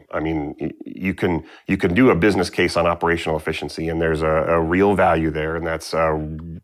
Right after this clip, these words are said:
great way to kinda start that conversation institutionally about whether it's right for, for your financial institution. Um, but then the kind of follow-on benefit becomes when you're spending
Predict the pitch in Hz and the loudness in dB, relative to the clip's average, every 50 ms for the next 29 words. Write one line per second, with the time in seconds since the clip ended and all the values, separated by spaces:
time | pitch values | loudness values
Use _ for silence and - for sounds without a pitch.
0 | _ _ - - 95 95 95 98 - 90 90 90 90 87 85 - - 85 82 80 | _ _ -6 0 2 2 2 2 2 2 2 2 2 0 -2 -4 -6 -4 -4 -2
1 | 80 80 80 - - - - - - - 80 78 78 - - - 87 85 85 90 | -2 -4 -4 -8 -16 -20 -20 -16 -6 -2 -2 -2 -2 -2 0 2 2 2 4 2
2 | 80 - - - 82 78 78 78 - - 85 82 - - 82 76 73 82 - _ | 0 0 0 -2 -2 -2 -2 -4 -2 -2 -2 0 -2 -2 -6 -6 -6 -8 -14 _
3 | _ - - 82 76 - - - - 87 80 - - 80 80 82 80 80 76 80 | _ -4 -4 -4 -4 -6 -10 -6 -6 -4 -4 -4 -4 -2 -2 -2 -2 -2 -2 -2
4 | 80 80 - 80 82 78 78 78 78 78 - - 90 80 78 76 - - - - | -2 -2 -2 -2 -2 -2 -2 -4 -6 -6 -6 -4 -4 -4 -2 -4 -8 -8 -6 -4
5 | 78 73 - - - - - - - - - 90 82 76 71 - - 90 85 80 | -4 -4 -4 -8 -14 -18 -20 -20 -20 -6 -2 0 2 2 2 0 0 0 0 0
6 | 73 - 80 78 73 - - - - 85 78 - - 78 71 71 - - - - | 0 0 -2 -4 -4 -4 -8 -6 -4 -4 -4 -2 -4 -4 -4 -6 -8 -10 -10 -6
7 | 82 78 69 69 - - - _ _ _ - - - - - - _ _ _ _ | -6 -4 -6 -6 -8 -14 -20 _ _ _ -20 -20 -20 -20 -20 -20 _ _ _ _
8 | - 82 69 - _ _ _ _ _ - 120 90 90 98 - - 110 104 98 92 | -4 -4 -4 -6 _ _ _ _ _ -6 -4 -2 -2 -2 2 4 4 4 6 4
9 | 90 87 82 82 78 - - - - 101 82 76 - - - 98 98 92 92 85 | 2 2 2 0 0 -2 -6 -6 -4 -4 -4 -4 -4 0 2 2 4 4 4 4
10 | 80 78 73 73 78 78 78 87 - - - - 80 78 - - 80 76 78 80 | 2 0 -2 -2 -4 -4 -4 -4 -6 -8 -8 -8 -8 -10 -6 -4 -2 -2 0 -2
11 | 80 78 - - - - - _ _ - 85 85 82 80 80 76 73 - - - | -4 -6 -8 -12 -18 -20 -20 _ _ 0 2 2 4 4 2 2 0 -2 -8 -10
12 | - _ - 90 90 90 85 85 82 80 | -10 _ 0 2 2 2 2 2 2 2